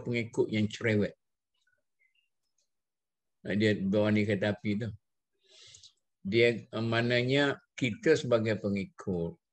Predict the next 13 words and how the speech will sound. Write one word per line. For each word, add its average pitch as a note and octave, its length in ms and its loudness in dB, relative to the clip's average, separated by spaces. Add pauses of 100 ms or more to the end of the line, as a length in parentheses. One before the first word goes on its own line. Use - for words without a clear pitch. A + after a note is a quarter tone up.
(260)
kita A2+ 320 0
tak A2+ 160 2
boleh A2+ 160 0
nak G#2 160 -4
cerewet. A2 400 0
"Oh, A2+ 240 0 (720)
kereta A2 400 4
api A2 240 -4
kita A2+ 160 2
ni A2 240 2
guana, A2 320 2
belok A#2 400 2
sini. A2 240 -6